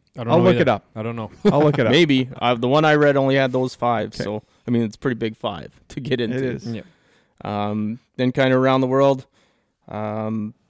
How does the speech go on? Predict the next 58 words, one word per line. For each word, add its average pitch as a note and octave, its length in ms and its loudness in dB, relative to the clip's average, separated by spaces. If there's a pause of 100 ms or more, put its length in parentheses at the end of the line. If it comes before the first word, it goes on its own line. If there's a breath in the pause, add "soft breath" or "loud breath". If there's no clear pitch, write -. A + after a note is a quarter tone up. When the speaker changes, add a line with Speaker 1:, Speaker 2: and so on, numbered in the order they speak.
(640)
Speaker 3:
Corn C#3+ 240 2
Ferry D3+ 220 2
tournament's D3+ 400 0
going C3 260 4
on C3 160 2
right B2+ 160 2
now. C3+ 420 2 (140)
The - 60 -12
Bahamas, A#2+ 840 -2
Great A#2 220 -2
Exuma, A#2 600 -2
whatever A#2 380 -6
you A#2 80 -6
wanna A#2 160 -6
call A#2 280 -6
it. A#2+ 60 -10 (180)
Speaker 1:
Yep. - 180 -2 (280)
Speaker 3:
Ash A#2 300 -4
K A#2+ 380 0
is A#2 100 -4
currently C3 400 -4
in B2 80 -4
the A#2 60 -4
lead, A#2+ 200 -4
I B2 80 -2
think. C#3 360 -12
Speaker 1:
This A#2+ 140 -4
is B2+ 100 -4
the B2+ 100 0
tournament B2+ 280 -2
he A#2+ 40 -2
won A#2 140 -4
last A2+ 340 -6
year A2+ 140 -6
and G#2+ 120 -8
then G#2 240 -10 (240)
completely A#2 380 -8
shit A2+ 180 -10
himself G#2 400 -8
the G2+ 100 -12
rest G2+ 300 -8
of G2+ 60 -12
it G2+ 60 -8
and G2 120 -14
finished G2 340 -14
thirtieth. G2+ 420 -10
Speaker 3:
Yeah, F3+ 140 -12
he A2 60 -16
pays B2 280 -16
for - 140 -20
that B2 200 -14
girlfriend A#2+ 500 -10
and A2+ 160 -10
she - 100 -20
takes A#2+ 280 -8
all B2 80 -6
his B2+ 80 -10
money. C#3+ 200 -10